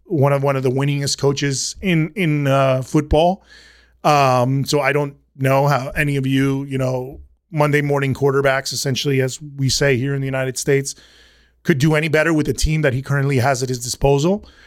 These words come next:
Um, and by say, what I mean currently has at his disposal is that you know, the other argument is, you know, people slander Ancelotti, slander our team, but at the same time say that the board hasn't done enough in bringing other players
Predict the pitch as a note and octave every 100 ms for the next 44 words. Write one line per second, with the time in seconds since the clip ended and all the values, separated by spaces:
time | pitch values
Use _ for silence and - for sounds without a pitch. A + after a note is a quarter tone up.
0 | - _ _ E3+ D#3 D3 C#3+ C#3 C#3 C3+
1 | C#3+ - _ _ _ - F#3 D#3 D#3+ C#3+
2 | - F#3 F3+ D3+ D3+ D3 C#3+ E3+ D3+ C#3
3 | F3+ D#3 C#3 D3 C3+ C3 B2 B2+ F#3+ A3
4 | E3+ D3+ C#3+ C#3 C#3 C#3 _ _ _ _
5 | _ F3+ D3+ _ _ _ D#3 C#3 C3+ C#3+
6 | _ _ F3 D3+ D#3+ F#3 D3 D3 D3+ C#3+
7 | C3+ - - - _ - G#3 A#3+ F3 D3
8 | F#3+ A3 - - F#3 A3 B3 B3 G#3 E3+
9 | D#3 C#3+ B2 C3+ B2 - D#3+ G#3 A3+ G#3
10 | F3 - D#3 C#3 C#3+ C#3 C#3+ - F#3 G#3
11 | - E3+ D3+ - D3+ C#3+ C#3 C3 G3 A3+
12 | F3+ E3+ D#3 D#3 D3+ D3 C3+ C#3+ C3+ D3+
13 | D3+ D3+ D3+ D3 C3+ C#3+ C3+ C3+